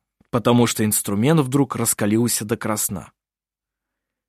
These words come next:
Внезапно стало совсем темно. Атмосфера ещё более накалилась. Тула пыталась отобрать у неё флейту,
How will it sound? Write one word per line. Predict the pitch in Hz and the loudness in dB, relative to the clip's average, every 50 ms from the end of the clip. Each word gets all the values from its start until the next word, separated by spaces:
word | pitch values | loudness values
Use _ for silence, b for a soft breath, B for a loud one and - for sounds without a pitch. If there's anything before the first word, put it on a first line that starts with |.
| _ | _
Внезапно | - 123 123 127 131 131 117 104 104 107 104 107 - - 151 160 | -6 -2 0 2 4 4 4 2 2 0 0 0 -2 -4 -4 -2
стало | - - - - 90 95 101 107 | -2 -4 -4 -2 -2 -2 -2 -2
совсем | 110 - - 147 - - - - 90 87 82 | -2 -2 -2 -2 -2 -4 -4 -4 -6 -6 -6
темно. | - - 131 135 135 127 101 - _ _ _ _ _ _ _ _ _ _ _ _ _ _ _ _ _ _ _ _ _ _ _ _ _ | -6 -4 -2 -2 0 -2 -2 -4 _ _ _ _ _ _ _ _ _ _ _ _ _ _ _ _ _ _ _ _ _ _ _ _ _
Атмосфера | - 117 110 - 123 123 113 - - 147 175 185 151 82 - - _ _ _ _ _ _ | -6 -6 -4 0 0 0 0 0 0 2 2 2 2 -2 -6 -10 _ _ _ _ _ _
ещё | - 113 107 - 139 131 | -6 -4 -2 0 0 2
более | 131 139 175 190 160 123 | 2 4 4 6 6 4
накалилась. | 107 101 101 - 123 127 147 156 123 90 - - - - - - - _ _ _ _ _ _ _ _ _ _ | 2 0 -2 -2 -2 0 0 0 0 -2 -4 -10 -14 -16 -18 -20 -20 _ _ _ _ _ _ _ _ _ _
Тула | - 202 240 220 156 104 - | 0 2 2 4 2 2 0
пыталась | - 131 127 - 196 185 180 165 151 - | -2 -6 -4 0 2 2 4 4 2 0
отобрать | 156 - - 147 139 170 185 170 - 143 | 0 0 0 0 2 2 2 2 0 0
у | |
неё | 139 135 131 123 | 0 0 0 0
флейту, | - - 160 202 220 185 - - - - | 0 0 2 2 2 2 0 -4 -14 -16